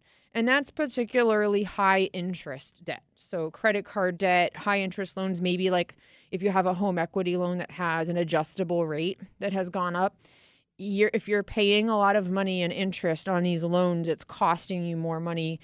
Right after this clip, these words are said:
Um, but some, oftentimes, especially when talking about credit cards, it's costing you more money than your money could be earning if it was in the bank or in an investment.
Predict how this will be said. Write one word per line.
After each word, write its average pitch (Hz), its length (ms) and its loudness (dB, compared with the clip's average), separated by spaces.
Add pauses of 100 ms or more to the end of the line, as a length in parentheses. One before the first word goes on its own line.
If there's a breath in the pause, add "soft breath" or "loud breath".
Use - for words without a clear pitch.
(300 loud breath)
Um, 160 520 2 (300)
but - 200 -12
some, 214 220 4 (120)
oftentimes, 170 640 2
especially 185 440 -2
when 175 100 -4
talking 170 160 -4
about - 160 -6
credit 220 260 0
cards, 160 320 -4 (220 loud breath)
it's - 260 -4
costing 240 540 0
you 214 100 2
more 208 160 2
money 196 260 2
than 185 200 0
your 180 100 -2
money 190 260 0
could 180 220 -2
be 175 160 -2
earning 185 320 -2
if 175 160 -4
it - 80 -4
was 170 140 -2
in 165 160 0
the 170 80 0
bank 170 280 2
or 160 100 -4
in 175 120 -2
an 165 100 -4
investment. 165 680 -2